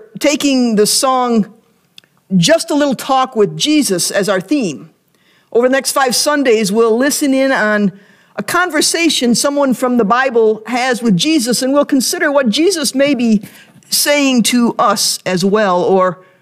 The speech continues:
perhaps what we may need to say to Jesus or to someone else in our lives as we move toward the promise of reconciliation and resurrection we have in our Savior, Jesus Christ.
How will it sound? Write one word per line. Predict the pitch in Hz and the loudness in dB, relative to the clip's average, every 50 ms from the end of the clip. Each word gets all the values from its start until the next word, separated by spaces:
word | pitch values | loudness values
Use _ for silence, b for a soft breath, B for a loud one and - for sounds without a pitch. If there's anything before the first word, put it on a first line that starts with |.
| b b b - | b b b -4
perhaps | - 214 226 285 311 302 - - | -2 0 0 0 -2 -2 -4 -2
what | - 240 208 - | -2 -2 0 0
we | 208 262 285 311 | 0 0 0 0
may | 294 240 226 220 220 | 0 0 0 0 2
need | 214 208 220 220 220 208 180 - - - _ _ _ _ _ _ _ _ _ | 2 2 2 2 0 -2 -2 -6 -10 -16 _ _ _ _ _ _ _ _ _
to | - - | -6 -4
say | 196 - 240 233 240 | -2 0 0 0 2
to | 214 208 | 0 0
Jesus | 165 185 262 277 269 214 - 160 151 - - - - - - | 0 0 0 0 0 0 -2 -4 -4 -4 -4 -6 -6 -4 -2
or | 214 214 214 | 0 0 0
to | 208 208 | 0 -2
someone | - - 254 247 247 240 226 | -2 -2 0 0 0 0 0
else | 226 226 214 - | 0 0 -2 -4
in | - - 208 202 | -4 -4 -2 -2
our | 190 185 185 | 0 0 0
lives | 185 190 196 190 180 156 151 147 - - - - b b b b b b b b b b b b | 0 0 0 0 -2 -4 -6 -6 -8 -8 -8 -10 b b b b b b b b b b b b
as | - 214 226 220 190 | 0 0 0 2 2
we | 262 254 | 2 2
move | 240 240 269 285 285 254 - | 2 4 4 2 2 0 -2
toward | - - 247 240 220 | -2 0 0 2 2
the | 220 - | 0 -4
promise | - - - 262 254 262 247 208 185 170 - - | -4 -6 -4 -2 -2 0 0 0 -2 -2 -2 -2
of | 139 190 185 175 147 b b b b b - | 0 0 0 -2 -4 b b b b b -4
reconciliation | 180 214 240 240 247 208 202 - - 240 233 233 220 208 208 220 214 - - 247 233 233 220 | -2 -2 0 0 0 -2 0 -2 -2 0 0 2 2 2 2 2 0 0 -2 0 0 0 0
and | 190 196 185 | 0 0 0
resurrection | 180 196 208 196 208 202 202 220 214 214 - - 214 196 | 2 0 0 0 0 2 2 0 0 -2 -2 -2 -2 0
we | 196 202 | -2 -2
have | 170 - - 302 269 233 175 143 151 156 | -2 -4 -4 -4 -4 -2 -4 -4 -6 -6
in | 170 180 180 | -4 -4 -2
our | 170 170 156 156 160 - | -2 -2 -4 -6 -6 -6
Savior, | - - - 185 190 170 180 160 | -4 -2 0 0 0 0 -2 -2
Jesus | 151 147 170 165 147 156 - | -2 -2 -2 -4 -4 -6 -8
Christ. | - - 156 131 147 - - - _ | -8 -8 -8 -8 -8 -10 -14 -16 _